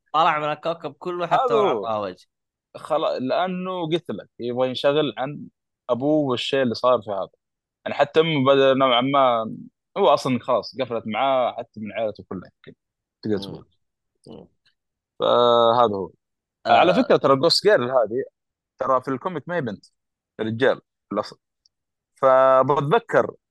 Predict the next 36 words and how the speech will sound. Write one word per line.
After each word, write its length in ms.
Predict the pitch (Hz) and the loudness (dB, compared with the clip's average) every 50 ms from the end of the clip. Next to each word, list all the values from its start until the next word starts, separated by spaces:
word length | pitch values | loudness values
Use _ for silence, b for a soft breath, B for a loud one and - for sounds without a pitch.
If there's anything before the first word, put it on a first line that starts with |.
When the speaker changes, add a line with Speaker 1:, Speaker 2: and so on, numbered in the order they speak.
| _ | _
Speaker 2:
اللي، 460 | - 131 127 127 135 139 135 - - 135 | -4 -2 -2 0 2 2 0 0 0 -2
اللي 500 | 127 127 131 127 127 123 123 120 113 92 | -2 -2 -2 -2 -2 -2 -2 -2 -4 -4
لما 440 | 90 120 120 123 123 123 123 127 | -4 -6 -6 -4 -4 -2 -2 -2
أم 140 | 175 185 165 | -2 -4 -2
Speaker 1:
<laughs> 20 | 170 | 0
Speaker 2:
مارك 260 | 185 175 135 - - | 0 0 0 -2 -2
راحت 280 | 127 131 127 127 - | -2 -2 -2 -4 -10
البار، 340 | 127 120 117 120 104 - - - | -12 -8 -6 -6 -6 -6 -6 -4
هل 340 | 160 208 233 220 180 160 180 | -4 -4 -4 -4 -4 -2 0
قابلت 500 | 175 170 160 131 120 113 104 - _ 120 | 0 0 0 -2 -4 -4 -6 -8 _ -10
رجال 480 | 123 117 117 120 165 208 254 285 262 | -10 -10 -6 -2 0 0 2 2 2
ولا 280 | 233 208 180 156 139 123 117 110 104 98 95 92 92 90 - 50 50 - - - - _ _ _ _ _ _ _ _ _ | 0 0 -2 0 0 0 0 0 0 -2 -6 -8 -10 -14 -16 -18 -20 -20 -20 -20 -20 _ _ _ _ _ _ _ _ _
ما، 120 | 180 214 220 | -2 0 0
ما 80 | 247 | 0
أتوقع 280 | 240 - 202 170 147 135 123 | 0 -2 -2 -4 -4 -2 -2
قابلت 220 | 135 131 123 123 | -2 -2 -2 -4
رجال، 220 | 120 117 117 113 107 | -10 -8 -6 -6 -6
أتوقع 320 | - 170 156 139 139 123 131 | -6 -6 -6 -6 -6 -4 -4
قابلت 220 | 127 123 123 120 _ | -4 -4 -4 -8 _
بنت 280 | 135 127 127 - - 131 | -8 -8 -8 -8 -8 -10
وصار 640 | 120 117 117 127 127 92 - - 165 156 147 139 | -8 -6 -4 -4 -4 -4 0 2 4 4 6 4
نفس 200 | 143 131 - - | 2 -2 -2 -6
المحادثة. 880 | 113 104 - - - - - - - - 117 107 92 80 - _ _ _ _ _ _ _ _ - | -6 -8 -10 -12 -16 -18 -20 -20 -4 0 0 0 0 -2 -10 _ _ _ _ _ _ _ _ -4
على 60 | 113 117 | 0 2
أساس 200 | 156 147 - 160 | 2 2 2 0
إنه 260 | 151 151 147 156 165 | 0 2 2 2 2
إيش؟ 200 | 180 - - - 123 | 2 0 -2 -4 0
زوجها 800 | 135 147 147 131 120 120 117 110 107 101 92 85 - - - - - _ _ _ _ _ _ _ _ _ _ _ _ _ _ _ _ | 4 4 4 4 2 2 4 4 4 4 2 -2 -4 -8 -10 -14 -16 _ _ _ _ _ _ _ _ _ _ _ _ _ _ _ _
أو 60 | 113 110 | -2 0
خويها، 460 | - - 117 123 127 120 117 113 107 | 0 0 2 2 2 2 2 0 -2
شو 120 | - - | -4 -6
اسمه 220 | 113 - - 101 95 | -10 -10 -10 -10 -6
ذا، 400 | 101 98 92 85 85 80 82 90 - | -2 -2 -2 0 -2 -4 -6 -8 -10
جوست، 320 | - 107 117 110 - - - 113 - - 90 90 - - - | -2 -2 0 0 0 -2 -2 -4 -4 -4 -8 -10 -12 -2 0
جوست 400 | 139 131 - - - - - 120 | 2 2 2 0 -4 -6 -4 -2
مان، 200 | 120 107 90 | 0 0 0